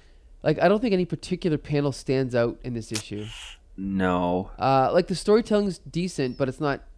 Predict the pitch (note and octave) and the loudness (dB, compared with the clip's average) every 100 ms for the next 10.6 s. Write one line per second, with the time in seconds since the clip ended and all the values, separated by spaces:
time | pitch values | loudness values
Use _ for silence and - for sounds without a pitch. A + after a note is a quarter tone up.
0 | - - - - - - - - - - | -20 -20 -20 -20 -20 -20 -20 -20 -20 -20
1 | - - C#3 - D3 - C3+ C3+ - C#3+ | -20 -20 -16 -10 -10 -6 -4 -4 -4 -4
2 | A#2 B2 - - E3 C3 D3 C#3 - C#3+ | -4 -6 -14 -18 0 2 4 2 2 2
3 | C#3 C#3+ C#3 C3+ C#3+ C#3+ C#3+ C#3 C3 D3 | 4 4 2 2 4 6 8 6 4 2
4 | D#3 F3+ F3 C#3+ A#2+ A2+ A2 G2+ F#2+ F2 | 2 2 2 2 4 4 6 6 6 4
5 | - - F#2+ F#2+ - - G2+ D#2 - F2+ | 0 -4 -2 -2 -4 0 2 2 0 -4
6 | F2+ E2+ F#2+ E2+ E2+ F2 F#2 E2 E2+ D2 | -2 0 4 4 4 2 2 2 0 -2
7 | - - - F#2 E2+ - - D#2+ - F2+ | -4 -20 -10 -4 -2 -2 -2 -2 -2 -4
8 | F2 F2 E2+ - - - - - F#3 F3 | -4 -8 -14 -20 -20 -20 -14 4 8 8
9 | B2 - - - - - F2+ E2+ F2 - | 6 -4 -20 -20 -8 -2 0 0 -4 -12
10 | - - - - - C#2 | -20 -20 -20 -16 -8 -6